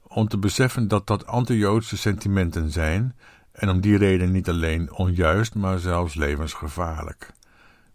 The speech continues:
Pinksteren is geen talenwonder, zoals zoveel mensen schijnen te denken. Alsof de elf apostelen ineens allerlei verschillende talen gingen spreken.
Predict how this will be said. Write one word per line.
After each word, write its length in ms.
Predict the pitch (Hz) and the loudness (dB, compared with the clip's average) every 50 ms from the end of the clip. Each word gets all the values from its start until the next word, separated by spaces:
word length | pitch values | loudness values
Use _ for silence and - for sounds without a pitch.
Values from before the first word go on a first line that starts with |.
| _ _ | _ _
Pinksteren 540 | - 160 160 143 - - 127 117 110 - - | -2 -2 -2 -2 -2 0 0 0 0 0 0
is 180 | - 190 175 | -2 -2 -2
geen 260 | - - - 113 95 - | -2 -4 -6 -6 -4 -2
talenwonder, 840 | - 85 76 82 85 82 78 82 82 85 82 76 76 71 73 82 | -4 -4 -2 -2 -4 -4 -4 -4 -4 -4 -4 -4 -4 -6 -8 -8
zoals 400 | - - 90 - 95 92 87 - | -8 -8 -8 -6 -6 -8 -8 -6
zoveel 320 | - 104 90 87 98 95 | -6 -6 -6 -4 -4 -2
mensen 320 | 90 92 90 85 - 87 87 | -2 -2 -2 -4 -6 -6 -8
schijnen 460 | - - - 113 98 85 85 85 78 | -10 -6 -2 -2 0 0 0 -4 -4
te 140 | - - 76 | -6 -8 -8
denken. 500 | 78 - 85 82 82 - - 76 71 - - - - - - - - - - _ _ _ _ _ | -6 -4 -4 -4 -4 -8 -10 -12 -12 -14 -18 -20 -20 -20 -20 -20 -20 -20 -20 _ _ _ _ _
Alsof 360 | - - 104 98 123 117 101 | -4 -2 0 2 2 0 0
de 120 | 98 104 - | -2 -4 -6
elf 320 | - 113 117 127 120 120 | -4 -2 -2 -2 -2 -2
apostelen 720 | 98 95 - _ - 135 131 - - - 117 113 - - | -4 -8 -8 _ -2 -2 -2 -2 -2 -2 -2 -2 -2 -2
ineens 520 | 104 104 95 110 120 127 127 117 - - _ | -4 -4 -2 -2 -2 -2 -2 -4 -8 -10 _
allerlei 420 | - 123 123 120 117 117 110 104 | -4 -2 0 0 0 0 0 -2
verschillende 640 | 107 104 101 - - 131 127 113 107 104 101 - | -4 -8 -12 -6 -4 -2 0 0 0 0 -2 -2
talen 360 | - - 170 170 175 160 120 101 | -2 -2 0 0 0 0 -2 -2
gingen 200 | 95 90 82 71 | -2 -4 -4 -6
spreken. 600 | - - - - 67 71 73 - - 71 - | -6 -6 -6 -4 -4 -6 -6 -10 -12 -14 -14